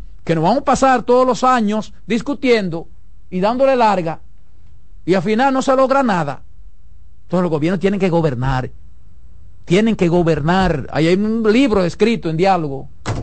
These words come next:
Libro escrito en diálogo hay ahí. ¿Y qué ha pasado? Y hay setenta mil pactos y diálogo ahí engavetado y guardado.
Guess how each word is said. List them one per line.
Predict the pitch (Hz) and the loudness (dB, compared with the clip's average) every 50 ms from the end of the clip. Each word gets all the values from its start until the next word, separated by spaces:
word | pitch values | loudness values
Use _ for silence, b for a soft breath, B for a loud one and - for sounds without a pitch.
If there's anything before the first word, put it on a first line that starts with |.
| - - - - - - - - - - - - - | -8 -10 -12 -14 -14 -14 -14 -14 -14 -14 -14 -4 0
Libro | - 208 269 311 311 247 240 233 | 2 6 6 6 6 6 4 2
escrito | - - - 233 254 262 - - 208 | 2 2 2 2 2 2 2 2 2
en | 196 185 | 2 4
diálogo | 196 214 233 220 202 175 165 165 180 | 4 4 4 4 2 2 0 -2 -2
hay | 180 180 | 0 0
ahí. | 175 180 175 175 160 139 127 - - - - - - - - - - - - - - - - - - - - - - - - | 2 2 0 0 -2 -4 -6 -10 -14 -14 -14 -14 -14 -14 -14 -14 -14 -14 -14 -14 -14 -14 -14 -14 -14 -12 -8 -8 -8 -6 -6
¿Y | - 175 | -6 -2
qué | - 233 233 | 2 2 2
ha | 226 | 2
pasado? | 240 202 - - 180 175 156 139 120 120 - - - - - - - - - - - - | 2 0 2 2 2 2 2 0 -2 -6 -8 -12 -14 -14 -14 -14 -14 -14 -14 -14 -10 -2
Y | 170 190 | 2 2
hay | 233 233 | 2 2
setenta | 185 226 - 226 233 214 233 202 | 2 0 0 0 0 2 2 2
mil | 202 220 254 254 165 | 4 4 4 2 2
pactos | - - 233 233 220 165 - - 202 190 | 2 2 2 2 0 -2 -4 -4 -2 0
y | |
diálogo | 170 214 233 226 208 190 185 175 185 185 | 2 2 4 2 2 2 0 2 2 2
ahí | 190 196 208 196 | 2 2 2 2
engavetado | 185 190 185 185 175 - - 208 208 202 180 180 | 2 2 0 0 0 0 2 2 2 2 2 2
y | |
guardado. | 170 165 175 175 175 208 202 196 175 147 135 - | 2 2 0 2 2 2 2 2 2 0 -4 -6